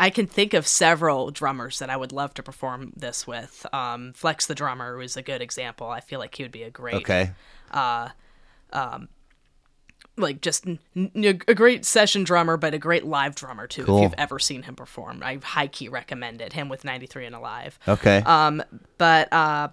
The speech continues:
Speaker 1: uh, another, um, just there's, there's several, several great drummers that I, uh, that I have, have worked with or have known. Um, there's a drummer, um,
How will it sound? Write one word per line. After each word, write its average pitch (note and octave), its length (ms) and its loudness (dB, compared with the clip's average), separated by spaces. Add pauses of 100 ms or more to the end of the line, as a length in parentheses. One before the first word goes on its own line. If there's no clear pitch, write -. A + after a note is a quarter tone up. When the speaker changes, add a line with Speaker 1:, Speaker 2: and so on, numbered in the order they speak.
(840)
Speaker 1:
uh, F3+ 60 -2
another, E3+ 800 0 (340)
um, D3 440 -2 (800)
just E3 280 -6
there's, F#3+ 240 2 (120)
there's F3+ 260 0
several, D#3 580 2
several E3 340 0
great D3+ 320 -4
drummers C#3 540 -4
that C3 420 -6 (400)
I, C#3 500 0
uh, B2+ 380 -8 (460)
that D3 320 -2
I D3 100 0
have, E3+ 460 2 (220)
have G3 240 4
worked G3+ 280 -2
with G3 220 0
or D#3 80 0
have D#3 240 0
known. E3+ 560 0
Um, D3+ 400 -2
there's E3+ 240 -2
a E3 60 -4
drummer, D3 680 -4
um, C3 420 -8